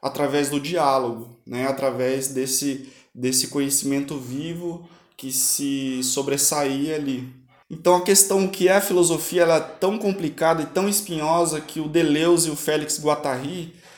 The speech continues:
é... logo de cara na introdução do seu livro, que é a filosofia, eles afirmam que talvez nós só possamos colocar essa questão tardiamente.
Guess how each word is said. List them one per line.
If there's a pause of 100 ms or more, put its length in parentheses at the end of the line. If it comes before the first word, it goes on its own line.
(260)
é...
logo
de
cara
na
introdução
do
seu
livro,
que
é
a
filosofia, (340)
eles
afirmam
que (500)
talvez
nós
só
possamos
colocar
essa
questão
tardiamente.